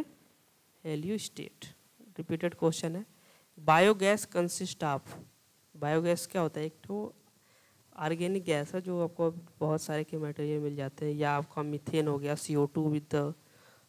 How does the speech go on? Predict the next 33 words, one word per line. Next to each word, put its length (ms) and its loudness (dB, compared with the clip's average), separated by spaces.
उम, 340 -4
ये 140 4
हो 140 8
गया 140 -2
आपका 160 -4
मीथेन, 500 0
मतलब 280 -2
सी 220 -4
एच 140 -2
फ़ोर 280 6
होता 240 4
है 80 2
इसमें, 320 -2
सी 200 -2
ओ 100 6
टू 160 4
भी 120 4
होता 260 2
है 160 0
with 240 -2
the 160 4
some 300 0
impurities, 640 -2
ठीक 220 4
है। 120 2
For 200 4
the 140 0
satellite 540 2
the 200 2
source 280 0
of 240 4
energy 540 2
is, 300 0